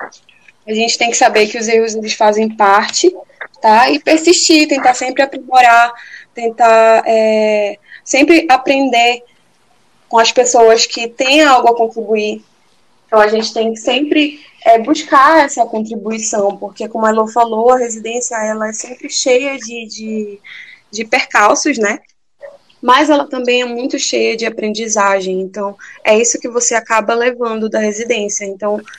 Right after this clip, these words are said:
realmente aproveitem, busquem aproveitar ao máximo a residência, porque ela acaba engrandecendo muito você, não só como profissional, mas também como pessoa mesmo.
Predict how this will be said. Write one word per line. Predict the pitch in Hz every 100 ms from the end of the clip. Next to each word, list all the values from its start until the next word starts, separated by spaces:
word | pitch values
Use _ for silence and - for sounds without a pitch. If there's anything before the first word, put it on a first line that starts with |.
| - -
realmente | 254 277 262 262
aproveitem, | 254 247 233 233 240 240
busquem | 226 285 - 254
aproveitar | 226 220 208 208 214 226 - -
ao | - 233
máximo | 277 254 226 - 220
a | 214
residência, | 202 208 196 185 185 185 -
porque | 185 - 196 196
ela | 196 202
acaba | 202 208 214
engrandecendo | 214 214 214 214 214 254
muito | 233 220 208
você, | 208 - 196 196 - - -
não | 254
só | - 294
como | 269 262
profissional, | 254 247 - 254 233 208
mas | 208 -
também | 208
como | 208 220
pessoa | 220 254 - 233 196 185
mesmo. | 180 175